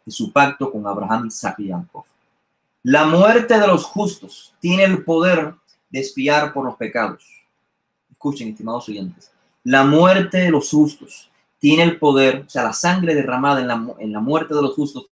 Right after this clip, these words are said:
tiene el poder de expiar por los pecados. No estamos hablando de sacrificios humanos al estilo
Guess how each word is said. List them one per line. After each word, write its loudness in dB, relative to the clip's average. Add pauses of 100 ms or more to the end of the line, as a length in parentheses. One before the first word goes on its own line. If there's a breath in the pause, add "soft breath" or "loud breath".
tiene -4
el -12
poder 2
de 2
expiar 2
por -2
los -2
pecados. -6 (600)
No -6
estamos 2
hablando 4
de 2
sacrificios -4
humanos 0 (320)
al 0
estilo 0